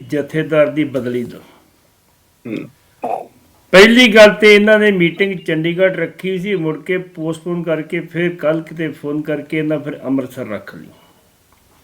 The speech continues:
Speaker 1: ਵੀ ਜਿਹੜਾ ਕੰਮ ਜਾ ਕੇ ਕਰਨਾ ਸੀ ਚੰਡੀਗੜ੍ਹ, ਇਹਦਾ ਮਤਲਬ ਉਹ ਸਿਰੇ ਨਹੀਂ ਚੜ੍ਹਿਆ। ਤੇ ਮੈਂ ਇਸ ਮੰਚ ਤੋਂ ਆਪਣੇ ਸਰੋਤਿਆਂ ਤੇ ਦਰਸ਼ਕਾਂ ਨੂੰ ਦੱਸ ਦਿਆਂ, ਜਿਸ ਦਿਨ ਹਾਊਸ ਦੇ ਵਿੱਚ ਅਠਾਈ ਤਰੀਕ ਨੂੰ ਇਹਨਾਂ ਨੇ ਕਿਹਾ ਸੀ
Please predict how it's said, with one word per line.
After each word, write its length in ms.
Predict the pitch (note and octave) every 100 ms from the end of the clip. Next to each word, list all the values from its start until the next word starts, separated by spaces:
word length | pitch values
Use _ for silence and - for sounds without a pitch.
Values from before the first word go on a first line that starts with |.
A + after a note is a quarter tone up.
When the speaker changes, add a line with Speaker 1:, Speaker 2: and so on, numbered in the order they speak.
| _ _ _ _ _ _ _ _ _ _
Speaker 1:
ਵੀ 120 | F3+ F3
ਜਿਹੜਾ 300 | F3 G#3+ A#3
ਕੰਮ 280 | A3+ G#3 G3+
ਜਾ 140 | F#3+
ਕੇ 140 | F#3+ G3+
ਕਰਨਾ 340 | F#3 D#3+ F3+
ਸੀ 100 | F#3+
ਚੰਡੀਗੜ੍ਹ, 560 | F3 F3 D#3+ F3 F#3 F#3
ਇਹਦਾ 180 | F#3 F3
ਮਤਲਬ 420 | D#3 D3+ F3 F3+
ਉਹ 120 | F3 E3+
ਸਿਰੇ 320 | - D3+ E3
ਨਹੀਂ 160 | E3 F3
ਚੜ੍ਹਿਆ। 400 | F3 D#3 F3 F#3
ਤੇ 220 | F#3 F#3+
ਮੈਂ 280 | D#3+ D#3+ F3 F3
ਇਸ 260 | D#3+ F3 E3+
ਮੰਚ 500 | D3 C#3 C#3 C#3+ C#3+ D#3+
ਤੋਂ 220 | F3+ E3 D3
ਆਪਣੇ 360 | D3 - E3+ E3+
ਸਰੋਤਿਆਂ 540 | E3 D3 C#3+ D3 F3
ਤੇ 180 | E3+ F3+
ਦਰਸ਼ਕਾਂ 480 | D3 B2+ C3+ - E3+
ਨੂੰ 180 | E3+ D#3+
ਦੱਸ 260 | C#3 C3 E3
ਦਿਆਂ, 300 | E3 D#3 A#2 - - _ _ _ _ _ _ _ _ _ _ _ _ _ _ -
ਜਿਸ 400 | C3+ C#3 F#3 F#3
ਦਿਨ 280 | E3+ A3+ A3 - C#3
ਹਾਊਸ 420 | C#3+ D#3+ F3 F3
ਦੇ 140 | G#3 G3
ਵਿੱਚ 260 | F3+ -
ਅਠਾਈ 320 | - D3+ E3+ F3+
ਤਰੀਕ 320 | F#3 F#3+ G3
ਨੂੰ 120 | G3
ਇਹਨਾਂ 220 | F#3+ F#3+
ਨੇ 80 | F#3
ਕਿਹਾ 260 | E3+ D#3 F3
ਸੀ 260 | F3+ F#3